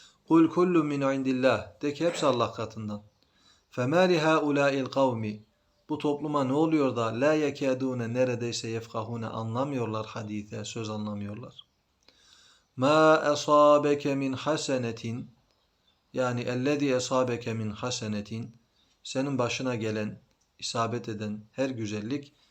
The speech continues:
فَمِنَ اللّٰهِ. Allah'tandır. وَمَا أَصَابَكَ مِنْ سَيِّئَةٍ. Sana isabet eden her kötülük فَمِنْ نَفْسِكَ. Senin kendi nefsinden kaynaklı. وَاَرْسَلْنَاكَ لِلنَّاسِ رَسُولًا. Seni insanlara elçi diye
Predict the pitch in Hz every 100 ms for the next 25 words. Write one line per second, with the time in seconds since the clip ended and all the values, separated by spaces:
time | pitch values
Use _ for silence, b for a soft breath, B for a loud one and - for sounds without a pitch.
0 | b - 165 135 123 107 110 113 123 123
1 | 135 147 135 120 107 107 - b b b
2 | b - 123 127 131 120 - 131 127 117
3 | 120 117 110 110 117 123 113 127 147 -
4 | b b b - 127 127 117 123 123 123
5 | 123 113 113 107 127 127 117 107 131 143
6 | - 117 110 107 120 - 147 - b b
7 | b - 120 120 131 117 127 151 113 -
8 | 107 104 107 107 104 - 98 - _ _
9 | _ b b b b b - 127 127 123
10 | 127 123 131 135 127 120 117 123 127 123
11 | 113 110 135 107 104 - 117 127 123 123
12 | 117 123 131 117 - 120 113 107